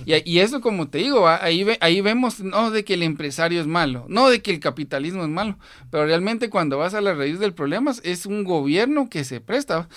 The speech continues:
Speaker 1: Lo, lo, los socialistas critican mucho los pono-, los monopolios, incluso este diputado Samuel Pérez, ¿va?
Speaker 2: Ujú.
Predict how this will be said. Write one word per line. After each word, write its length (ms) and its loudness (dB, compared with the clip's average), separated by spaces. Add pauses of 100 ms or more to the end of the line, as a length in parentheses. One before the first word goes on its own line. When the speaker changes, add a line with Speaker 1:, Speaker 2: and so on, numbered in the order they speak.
(200)
Speaker 1:
Lo, 200 2
lo, 240 0
los 180 4
socialistas 560 0
critican 400 -2
mucho 220 -4
los 160 -4
pono-, 260 -2 (100)
los 200 -2
monopolios, 500 -2
incluso 340 -8
este 180 -8
diputado 520 -2
Samuel 380 -8
Pérez, 340 0
¿va? 140 -4
Speaker 2:
Ujú. 80 -12